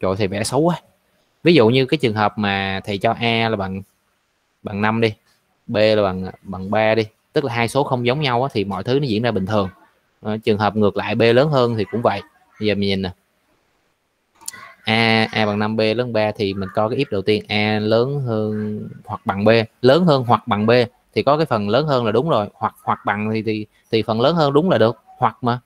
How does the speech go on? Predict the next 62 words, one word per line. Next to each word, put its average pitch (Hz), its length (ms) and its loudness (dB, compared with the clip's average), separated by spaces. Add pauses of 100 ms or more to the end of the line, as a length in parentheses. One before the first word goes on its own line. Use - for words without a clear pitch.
(240)
hoặc 120 260 -4
tức 175 120 -4
là 117 140 -4
cái 151 200 -6
nào 113 180 0
lớn 127 160 2
hơn 143 140 -2
hoặc 107 140 -8
là 104 60 -8
bằng 101 240 -4
là 107 140 -2
đều 98 160 -6
được. 95 180 -8 (320)
Thì 101 100 -2
A 113 180 0
lớn 131 200 0
B, 120 40 2 (100)
ok, 110 340 2
đúng. 147 260 2 (460)
Thì 104 120 0
sẽ, 131 120 0
sẽ 123 140 -4
xuất - 240 0
ra 120 180 0
A, 117 220 2 (200)
ngay 120 120 -8
chỗ 107 140 0
này 107 160 0
ha, 113 160 -2 (300)
nó 120 60 -8
sẽ 101 140 -4
xuất - 200 -6
ra. 107 140 -4 (440)
Đó, 113 100 -2
nó 135 80 -4
sẽ 120 60 -4
xuất - 200 -8
ra 113 80 0
đây. 101 120 -2 (840)
Rồi, 104 160 4
ok, 127 180 2 (460)
nó 135 60 -14
xuất - 180 -8
A, 113 300 -2
đúng 123 100 -4
không? 139 160 -2 (420)
Rồi 107 160 2
đi 123 120 4
xuống 143 140 -2
đây, 120 200 0 (120)
nó 131 140 -10
kiểm 113 160 -6
tra 117 140 -2
cái 120 100 -8
if 139 160 -4
thứ 143 120 -2
hai. 117 240 -4 (540)
Thì 104 80 0
nó 127 100 0
thấy 127 160 0
là 139 100 0
gì? 107 240 -2